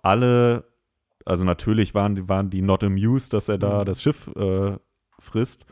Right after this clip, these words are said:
Speaker 1: aber die haben's schon alle irgendwie noch relativ cool und jetzt nicht irgendwie panisch, fand ich, haben sie, also natürlich allen voran einen Sanji, weil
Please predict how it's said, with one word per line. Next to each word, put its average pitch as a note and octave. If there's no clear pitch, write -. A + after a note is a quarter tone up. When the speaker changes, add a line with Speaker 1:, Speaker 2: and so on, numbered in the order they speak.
Speaker 1:
aber G2+
die G2
haben's C3
schon C#3
alle D#3+
irgendwie C#3+
noch C3+
relativ C#3
cool C#3+
und B2+
jetzt A#2+
nicht B2
irgendwie A#2
panisch, F#2
fand E2+
ich, -
haben F2
sie, E2+
also F2
natürlich F#2
allen F#2+
voran F2+
einen F2
Sanji, G#2+
weil F#2